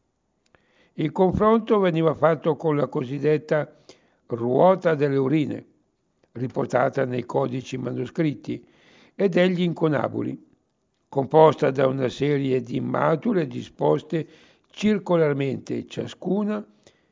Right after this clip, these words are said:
dipinta con uno dei venti colori standard.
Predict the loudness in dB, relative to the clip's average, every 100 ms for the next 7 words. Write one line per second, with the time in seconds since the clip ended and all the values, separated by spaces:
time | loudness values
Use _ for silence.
0 | _ -6 -4 0 0 0 -4 -10 -12 -16
1 | -8 -4 0 0 2 0 0 0 -2 -2
2 | -2 -4 -4 -4 0 0 0 -2 -6 -8
3 | -8 -12 -16